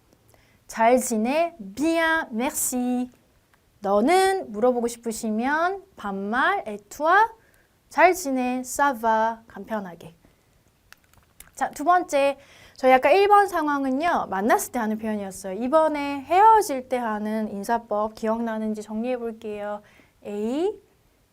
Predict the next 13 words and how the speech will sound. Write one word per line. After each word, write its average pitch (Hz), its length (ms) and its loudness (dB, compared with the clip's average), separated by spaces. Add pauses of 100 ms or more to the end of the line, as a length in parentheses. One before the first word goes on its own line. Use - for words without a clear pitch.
(140)
au 269 460 2 (420)
revoir. 208 760 0 (800)
Au 196 160 -4
revoir. 262 640 2 (280)
자, - 240 -18
제가 214 300 -6 (540)
원래 294 360 0
두 339 280 0
단어지만 247 840 -2
하나처럼 302 640 0
발음하시면 226 640 -4
된다라고 214 500 -4
말씀드렸고요. 233 1000 -2